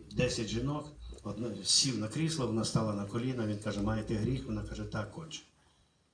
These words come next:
«Що, вкрали щось?» «Ні». «Збрехали щось?» «Ні». «А що?» Вона нахиляється до нього і каже: «Прелюбодіяла».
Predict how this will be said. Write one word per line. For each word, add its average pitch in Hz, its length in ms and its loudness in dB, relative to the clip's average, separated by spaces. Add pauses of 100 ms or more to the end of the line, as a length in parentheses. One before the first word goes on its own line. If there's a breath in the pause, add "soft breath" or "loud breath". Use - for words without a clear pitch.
(720)
«Що, - 180 -4
вкрали 135 440 0
щось?» - 280 -8 (760)
«Ні». 113 340 -2 (1500)
«Збрехали 98 600 4
щось?» - 320 -14 (760)
«Ні». 113 440 2 (920)
«А 175 140 4
що?» 87 360 0 (1000)
Вона 123 220 2
нахиляється 120 640 0
до 90 100 -8
нього 90 220 -6
і 92 80 -4
каже: - 300 -6 (960 loud breath)
«Прелюбодіяла». 98 3000 0